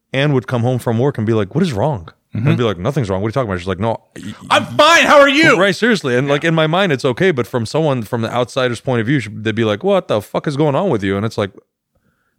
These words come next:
Speaker 1: "Oh, shit, I gotta step out of the house.
Speaker 2: Yeah.
Speaker 1: Like, I just gotta go do something." And so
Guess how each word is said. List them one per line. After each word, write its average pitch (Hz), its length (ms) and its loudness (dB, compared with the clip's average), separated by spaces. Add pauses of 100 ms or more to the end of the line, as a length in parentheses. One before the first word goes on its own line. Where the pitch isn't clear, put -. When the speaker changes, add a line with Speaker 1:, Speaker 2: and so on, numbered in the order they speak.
Speaker 1:
"Oh, 151 120 -4
shit, 151 280 -2
I 156 60 2
gotta 147 180 -2
step - 240 -10
out 104 120 0
of 98 40 -2
the 87 60 -2
house. 120 420 -6 (260)
Speaker 2:
Yeah. 107 80 -8
Speaker 1:
Like, 107 180 -6
I 127 40 -4
just 147 160 -12
gotta 110 140 -2
go 98 100 -2
do 110 140 -4
something." 87 400 -8 (720)
And 117 140 -2
so 117 300 0